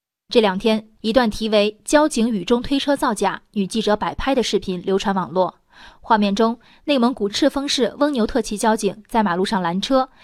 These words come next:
假装推车让女记者拍下。记者的镜头中只有交警，而围观群众的镜头把记者也一块儿给装进去了。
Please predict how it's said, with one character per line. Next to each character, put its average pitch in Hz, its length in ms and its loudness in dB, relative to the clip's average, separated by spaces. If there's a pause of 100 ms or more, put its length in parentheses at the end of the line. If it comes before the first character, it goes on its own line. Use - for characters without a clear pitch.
(200)
假 202 180 2
装 247 200 -2
推 294 180 -2
车 294 320 2
让 214 180 2
女 180 120 -2
记 214 100 -6
者 202 140 -2
拍 240 200 -4
下。 233 240 -2 (520)
记 277 160 2
者 233 100 4
的 208 100 2
镜 226 200 0
头 220 120 2
中 262 220 0
只 262 100 -2
有 285 140 4
交 285 220 0
警， 185 280 -6 (200)
而 220 160 2
围 233 160 2
观 311 180 2
群 214 180 -2
众 - 140 0
的 208 80 0
镜 202 180 -2
头 180 400 -2
把 196 140 0
记 285 240 -2
者 202 220 -2
也 208 160 -4
一 180 100 -6
块 - 160 -2
儿 190 40 0
给 170 120 -10
装 240 180 -4
进 254 160 -4
去 180 140 -4
了。 - 160 -6